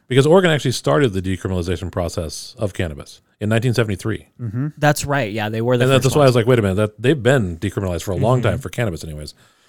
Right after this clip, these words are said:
Speaker 1: Uh, but it's
Speaker 2: Oregon was one of the first to legalize it for recreational use, I think.
Speaker 1: Yeah.
Speaker 3: I think so,
Speaker 1: I think it's up
Speaker 3: yeah.
Speaker 1: there, yeah. But it's, it's interesting. So looking at the stats, there are only two states that are still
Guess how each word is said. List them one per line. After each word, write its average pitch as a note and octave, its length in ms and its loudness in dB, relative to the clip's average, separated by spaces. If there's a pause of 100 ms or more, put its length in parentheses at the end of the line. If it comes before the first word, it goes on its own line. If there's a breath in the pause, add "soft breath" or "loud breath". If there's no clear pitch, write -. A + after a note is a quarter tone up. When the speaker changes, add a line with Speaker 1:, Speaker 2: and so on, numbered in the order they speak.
(300 soft breath)
Speaker 1:
Uh, G2 140 0
but - 80 2
it's B2 80 2
Speaker 2:
Oregon D#3 140 0
was A2 200 -4
one A#2 80 -2
of G#2+ 60 -4
the G#2 60 -8
first - 320 -6
to A2 200 -4
legalize A2 560 -4
it G#2+ 80 -10
for A2+ 140 -10
recreational G#2+ 560 -10
use, G2+ 240 -8
I A2 60 -14
think. G#2+ 380 -12
Speaker 1:
Yeah. A#2 120 -2 (100)
Speaker 3:
I - 380 -20
think C#3 160 -6
so, A2+ 260 -4
Speaker 1:
I C#3 40 6
think C#3 100 6
it's G2+ 100 0
up G#2 80 2
Speaker 3:
yeah. G#2+ 40 -6
Speaker 1:
there, E2+ 120 0
yeah. E2 200 -4 (420 soft breath)
But B2 100 -4
it's, B2+ 80 -2
it's C#3+ 140 0
interesting. C3+ 300 0
So A2+ 140 2
looking C#3 220 2
at G2 80 0
the - 40 -12 (140)
stats, G2 380 0 (360 soft breath)
there A#2+ 160 2
are C#3+ 40 6
only D3+ 200 4
two D3+ 200 0
states - 680 -4 (180)
that G2+ 140 -2
are G2 100 0
still G#2 640 2